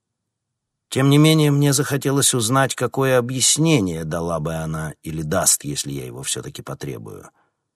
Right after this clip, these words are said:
В чём она признается — и какие подыщет себе оправдания. Я жаждал узнать, за что ею восхищаться,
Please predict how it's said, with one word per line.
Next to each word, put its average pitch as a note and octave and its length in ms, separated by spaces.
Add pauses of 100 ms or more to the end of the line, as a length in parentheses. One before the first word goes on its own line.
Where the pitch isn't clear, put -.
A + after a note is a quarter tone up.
(120)
В - 140
чём B2+ 340
она F#2 200
признается — A#2 1000 (440)
и A2+ 100
какие B2 420
подыщет G2 600
себе E2+ 420 (260)
оправдания. D2+ 1000 (1120)
Я G#2+ 420 (200)
жаждал A#2+ 600
узнать, A#2 580 (500)
за G#2+ 200
что - 540 (280)
ею F#2+ 360
восхищаться, - 960